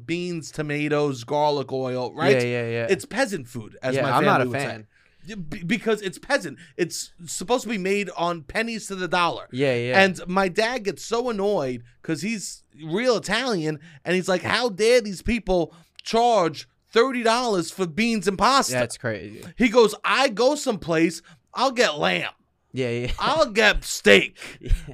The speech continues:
Speaker 1: I'll get something bougie.
Speaker 2: For
Speaker 1: I'll get
Speaker 2: sure.
Speaker 1: something fancy. There's no damn way I'm paying thirty dollars for pasta fazool. There's no way I'm paying forty dollars for a bowl of lentil soup."
Speaker 2: Yeah. I, my dad says this about, uh, chicken parm,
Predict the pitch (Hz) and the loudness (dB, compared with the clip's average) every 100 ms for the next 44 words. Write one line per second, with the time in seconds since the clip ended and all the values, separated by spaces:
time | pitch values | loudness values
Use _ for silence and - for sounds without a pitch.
0 | - 247 339 262 277 196 - 254 208 175 | -4 2 4 6 4 4 6 6 6 8
1 | 233 220 151 151 226 285 - 170 196 240 | 8 8 4 4 6 6 8 8 8 4
2 | - 240 233 220 - 120 190 - 190 175 | 2 4 4 2 -4 -12 -12 -2 -2 0
3 | 247 294 330 339 - - - - 147 120 | 6 8 8 4 0 -12 -20 -18 -8 4
4 | 269 330 339 277 269 262 208 202 175 226 | 6 8 6 6 6 6 6 2 2 2
5 | 214 - 254 269 247 226 214 - - - | 2 4 6 6 6 6 6 4 -6 -6
6 | 175 - 170 226 233 - 214 175 175 156 | -6 -2 6 6 6 2 0 2 2 8
7 | 185 135 98 - - - 214 196 254 302 | 8 8 0 -14 -8 6 6 6 6 8
8 | 311 277 269 254 202 240 233 185 247 247 | 8 6 6 4 4 2 2 0 -2 2
9 | 240 220 220 214 214 - 170 147 180 202 | 6 6 6 2 -12 0 0 2 6 8
10 | 190 165 185 - 165 - 160 - - 127 | 8 6 6 4 0 2 -2 -2 -12 -8
11 | 127 120 76 - 135 147 170 175 151 165 | -6 -6 -10 -8 -4 2 2 4 4 2
12 | 160 139 131 120 117 113 110 107 107 110 | -2 -4 -6 0 2 2 2 0 -2 -6
13 | 139 120 107 127 90 | -8 -6 -6 -6 -6